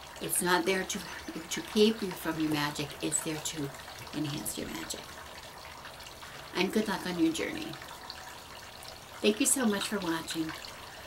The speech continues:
As always, I am Rebecca, and I will say, 'cause there's a good question, the good wife.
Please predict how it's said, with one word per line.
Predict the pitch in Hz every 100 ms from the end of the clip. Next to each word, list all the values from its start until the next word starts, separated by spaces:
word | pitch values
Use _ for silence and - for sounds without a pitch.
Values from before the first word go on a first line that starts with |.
| - - - - -
As | 170 220
always, | 208 190 175 -
I | 170
am | 180
Rebecca, | 180 170 175 170 160 165 - -
and | 170 170
I | 170
will | 165
say, | - 170
'cause | 185 170
there's | 175 165
a |
good | 180 147
question, | - 165 165 147 151 - - - -
the | 165
good | 160 175 170
wife. | 151 107 95 - -